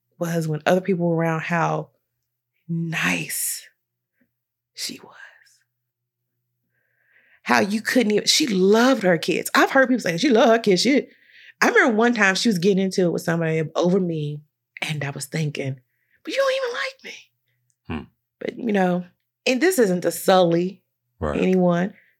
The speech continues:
Speaker 1: It's my truth.
Speaker 2: Yeah, absolutely.
Speaker 1: Lamont, this was so bad, I didn't even believe it. Like, part of me,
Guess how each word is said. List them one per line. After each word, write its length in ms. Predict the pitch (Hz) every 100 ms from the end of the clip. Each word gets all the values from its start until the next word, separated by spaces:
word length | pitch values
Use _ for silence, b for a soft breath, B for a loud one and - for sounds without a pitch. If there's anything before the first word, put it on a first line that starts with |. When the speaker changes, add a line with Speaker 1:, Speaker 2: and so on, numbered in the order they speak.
| -
Speaker 1:
It's 220 | 180 180
my 680 | 175 202 202 226 208 175 175
truth. 360 | - - - -
Speaker 2:
Yeah, 300 | 151 76 71 - -
absolutely. 560 | - 143 - 71 - - _ _ -
Speaker 1:
Lamont, 360 | 220 226 240 -
this 160 | 330
was 100 | 330
so 140 | 262 226
bad, 600 | 202 202 202 170 175 - _ _ _ _ -
I 80 | 453
didn't 160 | 330
even 160 | 185 165
believe 340 | 170 240 233
it. 180 | 220 - B B -
Like, 440 | 240 240 175 - _ _
part 300 | - 285 453
of 80 | 392
me, 440 | 240 220 220 240